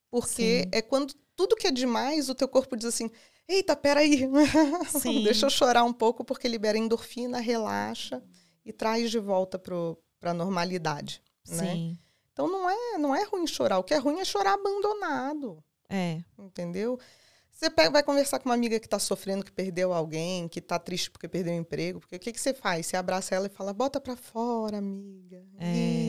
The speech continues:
Speaker 1: Isso, chora aqui no meu
Speaker 2: E o
Speaker 1: colo."
Speaker 2: bebê?
Speaker 1: Aí o bebê, "Não, tu para, não pre-", a criança cai, "Não precisa chorar, não precisa."
Speaker 2: É.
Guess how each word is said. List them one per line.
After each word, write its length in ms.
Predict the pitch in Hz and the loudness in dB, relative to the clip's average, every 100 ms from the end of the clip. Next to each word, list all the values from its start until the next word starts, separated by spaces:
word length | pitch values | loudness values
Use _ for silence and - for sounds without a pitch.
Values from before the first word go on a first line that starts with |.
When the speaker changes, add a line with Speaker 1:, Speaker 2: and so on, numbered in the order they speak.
| 220 208 | -2 -2
Speaker 1:
Isso, 240 | - - - | -4 -4 -2
chora 200 | 214 214 | 0 0
aqui 160 | 214 220 | 0 -4
no 100 | 214 | -2
meu 160 | 202 | 0
Speaker 2:
E 60 | 220 | 2
o 40 | |
Speaker 1:
colo." 300 | 208 254 302 | 8 8 8
Speaker 2:
bebê? 180 | 294 285 311 | 10 10 10
Speaker 1:
Aí 40 | |
o 20 | |
bebê, 240 | 285 240 285 | 8 6 4
"Não, 160 | 302 | 4
tu 120 | 269 285 | 0 -4
para, 360 | - 330 392 - - - - | 2 4 4 2 -10 -8 2
não 200 | 370 453 | 4 4
pre-", 100 | 453 | 0
a 100 | 294 | 0
criança 340 | 269 269 294 285 | 0 2 0 0
cai, 140 | 320 | 0
"Não 160 | 359 480 | 2 2
precisa 500 | 466 453 466 440 480 | 2 2 2 2 0
chorar, 500 | - 466 440 466 466 | 0 0 0 -2 -6
não 120 | 392 370 | -8 -10
precisa." 320 | 339 - 196 | -12 -6 0
Speaker 2:
É. 340 | 190 180 175 | 0 0 -2